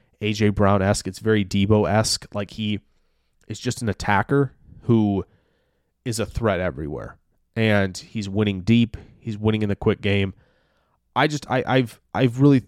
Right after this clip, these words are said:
liked his game. I think the one thing for me is just handling press. His stems get a little too wide, and it makes for a very difficult task to stack. Otherwise,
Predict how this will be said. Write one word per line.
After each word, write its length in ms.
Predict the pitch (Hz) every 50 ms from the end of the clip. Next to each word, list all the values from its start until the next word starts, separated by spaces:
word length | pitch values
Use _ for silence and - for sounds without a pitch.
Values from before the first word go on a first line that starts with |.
| _ _ -
liked 240 | 117 117 131 127 -
his 120 | 120 113
game. 260 | 117 117 113 123 123 110
I 40 |
think 160 | 107 123 120 113
the 80 | 107
one 240 | 98 104 110 113 113
thing 280 | - - 120 120 120 107
for 120 | - 101
me 240 | 101 101 107 113 110
is 160 | 104 95 -
just 360 | - - 101 92 - - -
handling 440 | - - - 107 117 120 117 113 107
press. 460 | - - 110 110 113 113 - - -
His 160 | - 101 92
stems 360 | - - - 110 113 113 117 113
get 120 | 120 113
a 20 |
little 180 | 110 110 110 110
too 160 | - - 113
wide, 400 | 101 98 104 104 107 107 107 98
and 120 | 95 92 -
it 80 | -
makes 260 | 98 104 107 104 -
for 200 | - - - 98
a 40 | 95
very 180 | 98 107 104 104
difficult 460 | 101 104 104 107 110 107 - - -
task 380 | - - 104 107 104 - - -
to 140 | - 80 -
stack. 580 | - - - - 98 95 113 147 - - - - _ _ _ _ _ _ _ _ _ _ _ _ _ _ _ _ _ _ _ _ _ _ _ _ _ _ 131
Otherwise, 760 | 139 160 147 127 117 110 101 101 98 90 - - - -